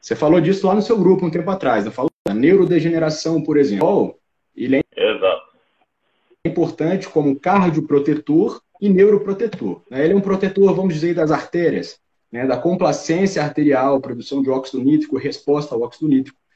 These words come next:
Speaker 1: Então, é importante que a gente tenha uma certa relação de estradiol com a testosterona, pra gente ter esses efeitos aí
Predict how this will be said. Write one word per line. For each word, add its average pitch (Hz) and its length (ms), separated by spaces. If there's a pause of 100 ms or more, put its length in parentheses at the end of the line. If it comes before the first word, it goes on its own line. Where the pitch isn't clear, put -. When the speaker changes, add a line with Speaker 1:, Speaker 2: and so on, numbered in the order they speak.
(260)
Speaker 1:
Então, 214 180
é 262 60
importante 214 540
que 202 60
a - 40
gente 190 120
tenha 196 140
uma 208 140
certa 170 340
relação 127 400
de 123 60
estradiol 135 480
com 160 100
a 156 60
testosterona, 160 680 (180)
pra 117 120
gente - 100
ter 135 80
esses 139 180
efeitos 147 480
aí 156 220